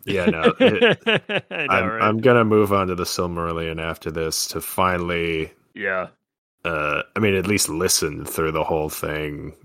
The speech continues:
Speaker 1: uh, at once instead of just sort of reading every part of it piecemeal like I have.
Speaker 2: Right, yeah. I will say, uh, related to Tolkien audiobooks, as I'm looking up the name of the guy who did the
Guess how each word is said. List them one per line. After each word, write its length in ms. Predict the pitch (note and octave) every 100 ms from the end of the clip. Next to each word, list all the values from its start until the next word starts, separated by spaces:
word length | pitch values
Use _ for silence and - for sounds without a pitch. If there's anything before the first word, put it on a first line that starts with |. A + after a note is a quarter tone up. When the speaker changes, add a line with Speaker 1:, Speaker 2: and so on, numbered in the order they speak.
| - -
Speaker 1:
uh, 500 | D#2+ D2 D2 D2 D2+ -
at 240 | F#2 D#2+ -
once 380 | D2+ D2+ -
instead 300 | D2+ - E2+
of 100 | D#2+
just 180 | E2 D#2+
sort 180 | - D#2+
of 160 | D#2 -
reading 340 | D#2 D#2 D#2
every 400 | D2+ D#2 D#2+ D2+
part 320 | - F2+ E2
of 120 | D2+ D#2
it 160 | D2
piecemeal 520 | - E2 - D#2+ D2+ D2+
like 220 | D2 D#2+
I 100 | D2
have. 400 | D2+ E2 D#2 - - - _ _
Speaker 2:
Right, 380 | C3+ B2+ A2+ A2
yeah. 320 | A2 A2+ G#2+ - _ _ -
I 80 | C3+
will 220 | D3+ F#3+
say, 420 | - D#3 D#3 G#3
uh, 120 | D#3+
related 460 | B2 B2+ B2+ C3+ C3
to 100 | -
Tolkien 420 | G2 C#3 C3 B2
audiobooks, 760 | A2+ A#2+ A2+ G2+ G2 G#2 G#2 -
as 180 | G#2+ G2+
I'm 100 | G2+
looking 340 | G#2 A2+ G#2
up 160 | G2+ -
the 100 | G2
name 280 | G2 G2
of 140 | G2 G2
the 260 | G2+ G#2 - _
guy 180 | G#2+ G2+
who 120 | G#2+ F#2+ _ _ _ _ _ _ -
did 160 | A2
the 260 | - G#2